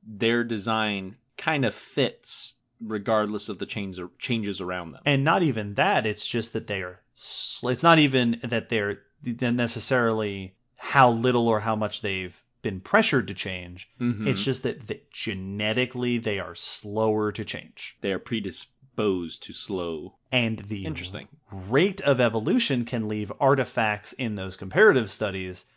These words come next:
Speaker 2: that might mean that they're being grouped together, not 'cause they're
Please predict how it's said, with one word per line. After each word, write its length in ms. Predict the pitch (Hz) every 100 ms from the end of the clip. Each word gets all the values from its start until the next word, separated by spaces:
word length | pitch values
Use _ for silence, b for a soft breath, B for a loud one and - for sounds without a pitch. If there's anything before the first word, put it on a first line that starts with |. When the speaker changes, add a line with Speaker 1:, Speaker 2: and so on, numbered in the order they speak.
| _ -
Speaker 2:
that 180 | 107 107
might 280 | 127 -
mean 320 | 123 113 104 101
that 280 | 110 101 - -
they're 160 | 110
being 260 | 107 104 98
grouped 320 | 110 120 117
together, 560 | 107 131 131 113 104 - _ _ -
not 380 | 101 123 135 -
'cause 180 | 117
they're 220 | 110 98